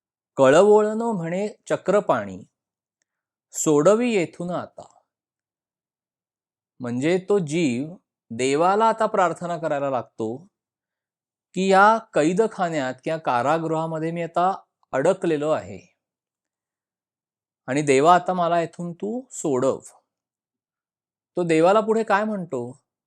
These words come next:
की, "देवा सोडविसी येथून, तरी मी स्वहित करीन, गर्भवास हा चुकवीन, पुन्हा न ये येथे."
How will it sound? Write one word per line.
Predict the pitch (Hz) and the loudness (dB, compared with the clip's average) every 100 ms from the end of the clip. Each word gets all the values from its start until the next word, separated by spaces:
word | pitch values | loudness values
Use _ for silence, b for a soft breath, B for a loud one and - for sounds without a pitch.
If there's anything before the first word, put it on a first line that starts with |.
| _ _ _ _ _ _ _ _ 208 | _ _ _ _ _ _ _ _ -6
की, | 196 | 0
"देवा | 147 147 180 220 | 2 4 6 4
सोडविसी | 220 180 170 214 233 214 226 | 4 0 2 2 0 -2 -4
येथून, | 196 143 - 127 90 104 _ _ _ _ _ _ _ _ _ _ _ _ _ _ 151 | -2 -2 -4 -8 -8 -14 _ _ _ _ _ _ _ _ _ _ _ _ _ _ 4
तरी | 165 226 | 4 4
मी | 226 254 | 2 0
स्वहित | - 180 160 214 214 214 | 0 0 0 0 -2 0
करीन, | 175 127 92 87 160 _ _ _ _ _ _ _ _ _ _ _ _ | 0 -2 -6 -14 -20 _ _ _ _ _ _ _ _ _ _ _ _
गर्भवास | 113 117 123 127 196 214 196 - | -6 -2 0 2 2 4 2 0
हा | 202 214 | -2 -2
चुकवीन, | 214 196 185 214 208 123 104 180 _ _ _ _ _ _ _ _ _ _ _ _ _ 160 | -2 -8 -6 -4 -4 -6 -8 -18 _ _ _ _ _ _ _ _ _ _ _ _ _ -4
पुन्हा | 151 190 240 | 2 4 4
न | 240 | 4
ये | 220 196 180 | 2 0 -2
येथे." | 139 - 107 | -6 -10 -18